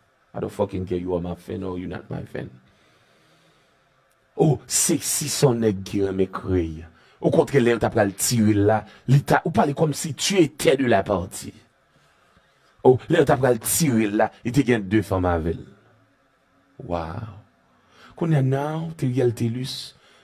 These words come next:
metou nan plas fanmi defen, and then,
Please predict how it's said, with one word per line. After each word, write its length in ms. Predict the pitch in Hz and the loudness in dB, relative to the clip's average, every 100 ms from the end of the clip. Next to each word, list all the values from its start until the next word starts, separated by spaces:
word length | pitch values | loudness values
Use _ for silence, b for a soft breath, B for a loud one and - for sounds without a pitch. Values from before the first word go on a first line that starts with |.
| - | -2
metou 320 | 139 131 147 | -2 2 2
nan 80 | 139 | 2
plas 280 | - 107 - - | 0 -2 -2 -8
fanmi 280 | 101 98 92 | -2 -2 0
defen, 580 | 95 - 104 95 120 143 - b b b b b 107 | 0 0 0 0 0 -2 -12 b b b b b -6
and 160 | 104 101 | -6 2
then, 380 | 123 143 143 | 2 2 -6